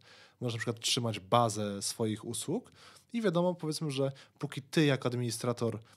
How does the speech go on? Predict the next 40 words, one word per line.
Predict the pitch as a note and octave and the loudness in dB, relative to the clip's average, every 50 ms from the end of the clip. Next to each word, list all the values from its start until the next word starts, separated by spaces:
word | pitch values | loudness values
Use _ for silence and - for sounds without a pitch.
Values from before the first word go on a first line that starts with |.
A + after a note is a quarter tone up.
| _ - | _ -6
nie | A#2 B2 B2+ A#2+ | -2 0 0 2
wymusisz, | A2+ B2+ B2 C#3 D#3+ E3+ D#3+ - - A2+ G#2+ A2 - - - | 2 2 2 2 2 2 0 -2 -4 -6 -6 -6 -6 -6 -6
e, | - A2+ A2 G#2+ G#2+ A2 | -6 -4 -4 -4 -4 -4
zmiany | A2 A2+ A#2+ A#2+ A2 A2+ A2 A2 G#2 G#2 G2+ G#2 G#2+ - - | -4 -2 0 0 0 0 -2 -2 -4 -6 -8 -10 -12 -12 -12
jakby | A2+ G#2+ G#2+ G#2+ | -10 -8 -6 -6
swoich | - - - A#2 A2+ A2 A2 | -4 -2 0 0 2 2 2
zasad, | G#2 G#2+ G2+ - - D#3+ A#3+ - - - _ - - - - - - - _ _ _ _ | 0 0 0 0 0 -2 -2 -2 -6 -14 _ -20 -20 -20 -20 -20 -20 -20 _ _ _ _
to | - G3+ A3+ A#3 | 0 0 0 0
na | G#3+ F#3+ | -2 -4
przykład | - F3+ - | -4 -4 -4
wszystkie | - - G3 - - E3 | -4 -4 -4 -2 -2 -2
usługi | D#3+ - E3+ E3 D3+ | -2 0 -2 -2 -2
powinny | D#3+ D3 C#3+ | -2 -2 -2
zostać | C3+ B2 A#2+ | -2 -4 -4
takie | - C3+ B2+ C3+ | -4 -4 -4 -2
same. | - G#2 G2 G#2 G2+ G2+ | -4 -4 -6 -6 -6 -6
W | - | -6
sytuacji, | - - C#3+ D#3+ D3 - - | -6 -2 0 0 0 0 -2
kiedy | - B2 A#2 | -2 -2 0
pojawi | A#2+ A#2+ A2+ A2+ | 0 0 0 0
się | A2 - | 0 -2
nowa | D3+ F3 D#3 A#2+ | 0 0 2 2
usługa, | G#2+ - - A2 G#2+ C#3+ F#3 A3 A3 - - - - _ | 0 0 -4 -4 -4 -2 -2 -2 -4 -8 -12 -20 -18 _
powinien | - C#3 C3+ C3 | -2 -2 0 0
zostać | B2 B2+ A#2+ C#3 | 0 -2 -2 -4
o | C3 | -4
tym | - A#2+ A2+ | -4 -6 -4
poinformowany | - A#2+ A#2+ A2 - A#2+ A#2 A2+ G#2+ G2 G#2 A2 B2 F#3 C#4 E4+ F#4 | -2 -4 -4 -2 -4 -4 -4 -4 -4 -4 -4 -4 -2 -4 -4 -4 -6
i | C4+ G#3 | -6 -4
powinien | - G3 G3 F#3+ F3+ D3 | -2 -2 0 0 2 4
dojść | C3+ D3+ F#3 G3 D3 | 4 6 6 4 4
do | C#3 B2 | 2 2
tego, | - A#2 A2 A2 C3 F3 G#3+ G3+ - | 2 0 0 0 0 -2 -2 -2 -2
co | - - C3+ | 0 0 2
się | - G#3 | 2 0
wydarzyło, | F#3+ F#3 F3 D3 B2 A#2 A2+ B2 D#3+ E3+ | 2 4 4 4 4 4 2 2 2 0
dlaczego | D#3 C#3 C#3+ C#3+ D3+ | 0 0 -2 -2 -2
ta | - D#3+ | -2 -2
usługa | D3+ C#3 - C#3+ C3+ | -2 -4 -4 -6 -6
powstała, | B2+ - B2 - - - G#2+ G#2 A2+ C#3+ G#3+ | -6 -6 -4 -4 -2 0 2 2 2 2 0